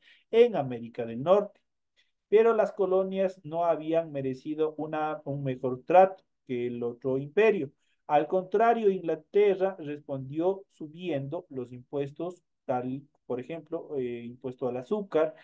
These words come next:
al té y también a todos los trámites que se desarrollaban. Desde mediados del año mil setecientos sesenta, grupos de colonos coincidían claramente en que o se cambiaba la relación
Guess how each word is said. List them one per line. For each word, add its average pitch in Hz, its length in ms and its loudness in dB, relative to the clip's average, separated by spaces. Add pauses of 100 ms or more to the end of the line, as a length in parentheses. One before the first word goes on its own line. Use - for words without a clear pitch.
(240)
al 123 260 2
té 208 380 6
y 190 160 -4
también 160 420 -2
a 139 180 2
todos 151 280 -4
los 139 200 -2
trámites 143 540 0
que 120 160 -6
se 120 220 -4
desarrollaban. 110 640 0 (600)
Desde 131 340 4
mediados 156 720 2
del 123 180 0
año 139 300 -2
mil 143 180 -6
setecientos 127 640 -10
sesenta, 165 580 0 (400)
grupos 233 420 2
de 190 140 4
colonos 170 720 2
coincidían 139 960 2
claramente 131 840 2
en 127 280 -6
que 131 400 -4
o 127 180 -4
se 123 180 -10
cambiaba 214 800 6
la 147 320 6
relación 143 720 0